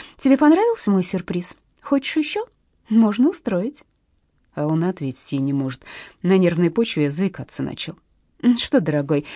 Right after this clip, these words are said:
Алиса спрашивает. "У тебя со здоровьем проблемы? Нет? М, значит, будут". Ну, тут он совсем перепугался. Однако от испуга голос появился и говорит:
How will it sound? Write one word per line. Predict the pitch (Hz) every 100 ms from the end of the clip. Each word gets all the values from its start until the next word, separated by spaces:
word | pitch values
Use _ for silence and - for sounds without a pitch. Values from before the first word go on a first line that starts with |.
| - - -
Алиса | 165 160 147
спрашивает. | - 180 170 - 165 - -
"У | 220
тебя | 226 262
со | 262
здоровьем | 285 403 427
проблемы? | 226 165 156 143 - _ -
Нет? | 494 - - _ _ -
М, | 233 226
значит, | 214 277 269
будут". | 170 147 208 - _ _ _ _ _ _ -
Ну, | 160 156 156
тут | - 196 -
он | 208
совсем | - 233 - 147 131
перепугался. | 151 147 156 143 135 - 147 - - - -
Однако | 165 160 170 170
от | 165
испуга | 175 - 165 214
голос | 202 156 160 -
появился | 214 233 139 127 - 160
и |
говорит: | 160 170 143